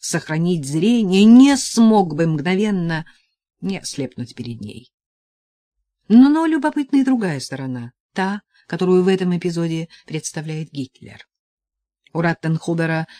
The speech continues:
были все основания опасаться встречи с ним. Я опасался, что фюреру будут неприятны те воспоминания, на которые я невольно буду наталкивать его своим присутствием.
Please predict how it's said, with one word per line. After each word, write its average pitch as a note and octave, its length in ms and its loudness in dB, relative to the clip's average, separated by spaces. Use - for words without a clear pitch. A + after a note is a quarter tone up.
были F3+ 220 0
все F#3 340 0
основания C#3+ 520 -6
опасаться C#3 440 -10
встречи C3 440 -10
с - 120 -12
ним. C3+ 220 -8
Я A#2 120 -12
опасался, A#2+ 540 -14
что - 220 -16
фюреру D#3+ 640 -6
будут C#3 280 -8
неприятны D3 840 -6
те A3 180 -2
воспоминания, E3 800 -6
на E3 80 -4
которые F3+ 340 -4
я F3+ 140 -2
невольно G3+ 480 0
буду E3+ 240 -4
наталкивать F#3 800 -6
его F3 160 -4
своим F3 280 -6
присутствием. - 880 -12